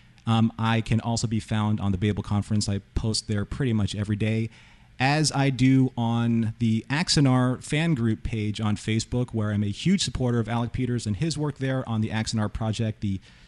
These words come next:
independent film, and you'll, you can find out more about that on the Axanar page there. And you can find me on Twitter. That's Norman Lau. That's N O R M A N L A O. And yes, that's, oh, and also, <laughs> I keep forgetting to say this,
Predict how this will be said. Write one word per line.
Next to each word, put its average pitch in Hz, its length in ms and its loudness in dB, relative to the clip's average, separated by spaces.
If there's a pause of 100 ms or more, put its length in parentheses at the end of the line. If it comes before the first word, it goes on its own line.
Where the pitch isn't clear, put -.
(140)
independent 117 500 4
film, 113 340 2
and 104 80 4
you'll, 104 160 0 (160)
you 120 80 -4
can 104 100 0
find 104 200 0
out 104 140 -2
more 104 160 2
about 95 280 -4
that 98 200 -4
on 92 140 0
the 98 80 -2
Axanar 92 420 -4
page 92 280 -8
there. 127 320 0 (600)
And 113 280 4
you 110 60 2
can 104 120 4
find 113 220 2
me 104 60 4
on 98 120 2
Twitter. 147 360 0
That's 107 200 -4
Norman 107 340 4
Lau. 110 260 0
That's 104 220 -2
N 107 120 2
O 101 120 2
R 98 380 -4
M 101 200 -2
A 101 140 -6
N 101 280 -2
L 98 260 -4
A 95 200 -4
O. 104 300 -4 (680)
And 120 800 0 (840)
yes, - 320 -4
that's, - 340 -6 (180)
oh, 175 160 4
and 120 200 2
also, 127 560 -2
<laughs> - 40 -12
I 113 60 0
keep - 200 -4
forgetting 104 380 -4
to 90 60 -12
say 95 200 -10
this, 90 240 -10